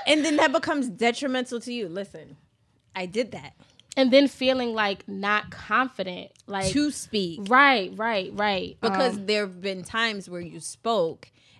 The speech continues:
Speaker 1: and then someone has made you feel like you stupid or like you don't know what you're talking about.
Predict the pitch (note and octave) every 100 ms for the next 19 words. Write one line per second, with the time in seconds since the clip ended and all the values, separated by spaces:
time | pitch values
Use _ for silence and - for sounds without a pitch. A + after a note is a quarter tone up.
0 | _ F3+ F3+ E3+ G#3+ G#3 F#3 F#3 E3 F3+
1 | G3 F3+ F3 - A#3 G#3+ F3 E3 E3+ -
2 | _ _ _ - F3+ G3 - - E4 D#3
3 | - - F3+ F3 F3 G#3 G3 F3+ E3+ F3+
4 | - A#3+ E3 D3+ C3 -